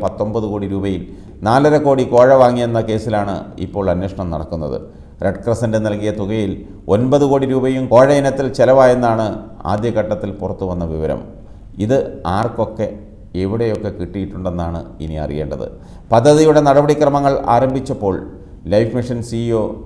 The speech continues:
യു വി ജോസിനെ രണ്ടായിരത്തി പതിനെട്ട് ഡിസംബറിൽ ഒരു മാസം തെരഞ്ഞെടുപ്പ് ഡ്യൂട്ടിക്കായി ഡെപ്യൂട്ടേഷൻ നൽകി മാറ്റി നിർത്തിയിട്ട് സി ഇ ഒയുടെ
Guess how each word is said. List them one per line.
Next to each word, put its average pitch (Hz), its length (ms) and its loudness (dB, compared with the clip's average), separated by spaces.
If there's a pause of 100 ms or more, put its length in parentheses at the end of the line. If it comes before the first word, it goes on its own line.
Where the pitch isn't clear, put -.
(260)
യു 104 180 0
വി 123 160 0
ജോസിനെ 110 460 0
രണ്ടായിരത്തി 113 420 0
പതിനെട്ട് 110 360 -2
ഡിസംബറിൽ 110 400 -4 (560)
ഒരു 117 180 2
മാസം 117 240 0 (100)
തെരഞ്ഞെടുപ്പ് 110 460 -2
ഡ്യൂട്ടിക്കായി 101 420 -4 (100)
ഡെപ്യൂട്ടേഷൻ 104 560 -6
നൽകി 92 280 -6
മാറ്റി 87 300 -6
നിർത്തിയിട്ട് 87 440 -6 (460)
സി 101 200 -2
ഇ 110 100 2
ഒയുടെ 107 240 2